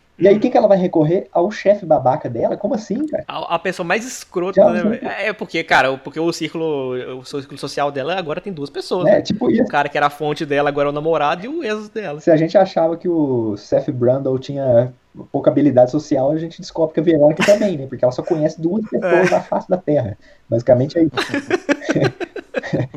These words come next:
Speaker 1: Isso pra mim não fez o menor sentido, sabe?
Speaker 2: Nossa. Não, e ele não quer ajudar, né? Obviamente,
Speaker 1: É,
Speaker 2: né?
Speaker 1: ele é
Speaker 2: Ele só
Speaker 1: babaca.
Speaker 2: quer saber do cara como, como matéria pra ele, né? Aí ele fica assim,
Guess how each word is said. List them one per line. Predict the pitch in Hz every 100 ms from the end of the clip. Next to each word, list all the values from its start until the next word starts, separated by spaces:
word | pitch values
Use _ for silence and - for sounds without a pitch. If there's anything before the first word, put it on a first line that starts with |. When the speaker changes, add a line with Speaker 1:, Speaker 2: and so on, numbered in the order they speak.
| - 127
Speaker 1:
Isso | 131
pra | 151 147
mim | 170
não | 175
fez | 185 175
o | -
menor | 160 156 160
sentido, | - 208 - 165 135 123
sabe? | 127 - _ _ _
Speaker 2:
Nossa. | 175 151 170 - - - 196 _ -
Não, | 196 196
e | 147
ele | 156
não | 190
quer | 180
ajudar, | 175 240 226 180
né? | 151 147
Obviamente, | 151 175 - - 156 -
Speaker 1:
É, |
Speaker 2:
né? | 120
Speaker 1:
ele |
é | 131
Speaker 2:
Ele |
só | 156
Speaker 1:
babaca. | 156
Speaker 2:
quer | -
saber | 185 160
do | 156 208
cara | 240 160 156
como, | 170 175 214 185 143
como | 139 156
matéria | 160 170 - 175 180
pra | 190 294
ele, | 180 160
né? | 151 156
Aí | 156
ele |
fica | 180 202
assim, | 190